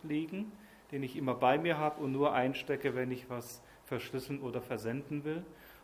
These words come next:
Und ich kann hier vor allen Dingen auch einen Standard-Key-Server eingeben, wo ich meine Schlüssel später ablegen kann. Da muss ich das nicht immer bei den Befehlen mit eingeben, wenn ich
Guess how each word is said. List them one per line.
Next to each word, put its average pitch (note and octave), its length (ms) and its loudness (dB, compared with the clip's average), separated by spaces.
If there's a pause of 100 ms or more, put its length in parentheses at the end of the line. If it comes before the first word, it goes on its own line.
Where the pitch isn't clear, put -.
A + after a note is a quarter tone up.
(100)
Und C3+ 200 0
ich C#3 160 -4
kann C3+ 220 0
hier C3+ 140 -2
vor C#3 160 -2
allen A#2+ 200 -2
Dingen C3 200 -4
auch B2 340 -2 (340)
einen C3+ 80 -8
Standard-Key-Server B2 1200 0
eingeben, G2+ 480 -8
wo G#2+ 100 -4
ich G#2+ 100 -8
meine A2 220 -8
Schlüssel A#2 380 -6
später G#2+ 440 -8
ablegen G2 540 -10 (720)
kann. A2+ 380 -4 (360)
Da A#2 80 -8
muss A#2+ 160 -4
ich B2 120 -2
das B2 160 -4
nicht - 240 -8
immer A#2 180 -6
bei A#2 160 -6
den A2 220 -8
Befehlen A#2+ 600 0
mit B2 140 -10
eingeben, F#2+ 520 -10 (120)
wenn A2 200 -2
ich A2+ 300 -8